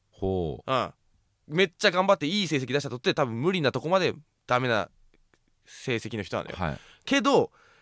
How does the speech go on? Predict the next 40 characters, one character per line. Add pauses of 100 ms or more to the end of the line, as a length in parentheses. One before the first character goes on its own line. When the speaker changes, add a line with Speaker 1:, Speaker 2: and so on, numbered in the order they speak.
Speaker 2:
え (480)
ー、
そ
の、 (200)
な
ん
で
全
力
を
出
す
か
っ
て
い
う
と、
今
全
力
を
出
す
こ
と
が、 (600)
え (300)
ー、
次
の (260)
Speaker 1:
は
い。
Speaker 2:
頑
張
れ
る
こ
と
の